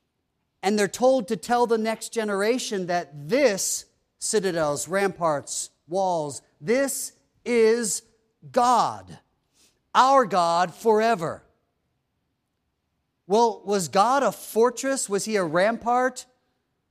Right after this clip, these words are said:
Was he a tower? Was he a stone wall? No, God wasn't in those things. He's not those things. But all of those picture for us the stability.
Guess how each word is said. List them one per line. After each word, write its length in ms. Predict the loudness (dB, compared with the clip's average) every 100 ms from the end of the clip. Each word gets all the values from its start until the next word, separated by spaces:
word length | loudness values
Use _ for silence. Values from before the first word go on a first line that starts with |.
| -8
Was 160 | -6
he 120 | -2 -2
a 60 |
tower? 760 | -2 -2 2 4 4 4 0 -8 _ _ _ _ _ _
Was 140 | -10 -4
he 100 | -4
a 60 |
stone 480 | -4 -2 0 0 -2
wall? 680 | -2 -2 0 0 -2 -6 _ _ _ _ _ _ _ _ _ _ _ _ _
No, 120 | -8 -4
God 280 | 0 0
wasn't 340 | 0 0 -4 -2
in 240 | 0 2
those 380 | 2 0 -4 -8
things. 440 | -4 -4 -2 -4 -6
He's 220 | -8 -4
not 440 | 0 2 0 -4
those 260 | -6 -6 -8
things. 600 | -10 -8 -8 -8 -10 -14 _ _ _ _ _ -6
But 180 | -4 -2
all 300 | 0 2 2
of 220 | 0 0
those 300 | 0 0 -4
picture 640 | -10 -8 -8 -8 -8 -8
for 280 | -6 -6 -6
us 460 | -4 -6 -6 -8 -8 _ _
the 140 | -6 -4
stability. 920 | -4 -2 -4 0 2 2 0 -6